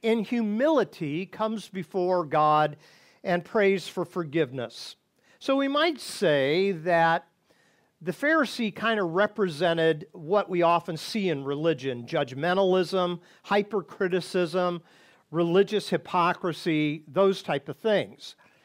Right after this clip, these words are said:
And the tax collector, he's a collaborator with the Roman government. He's probably Jewish, but he's an individual that chooses to make money by collecting taxes off his own people.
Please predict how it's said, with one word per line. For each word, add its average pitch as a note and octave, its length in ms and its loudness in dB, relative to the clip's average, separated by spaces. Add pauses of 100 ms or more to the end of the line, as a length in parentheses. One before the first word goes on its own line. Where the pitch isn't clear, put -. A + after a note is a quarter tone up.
(380)
And G3 360 0
the E3+ 400 2 (760)
tax C4 340 -2
collector, F#3 680 0 (840)
he's A#3 220 -4
a A3 60 0
collaborator E3 840 2
with C#3 160 -4
the E3 100 -4
Roman D#3 360 -2
government. C3 540 -2
He's A3+ 180 -4
probably C#4 480 0
Jewish, D#3+ 520 -2
but F#3 200 0
he's G3 220 -4
an G3+ 120 0
individual G3+ 920 2 (380)
that E3+ 160 2
chooses G3+ 480 0
to G3 100 -2
make G3 240 -2
money G3 320 0
by D#3+ 160 0
collecting F#3+ 560 -2
taxes F3 580 -4
off E3 300 0
his D#3 340 -6
own E3 260 -4
people. E3+ 720 -2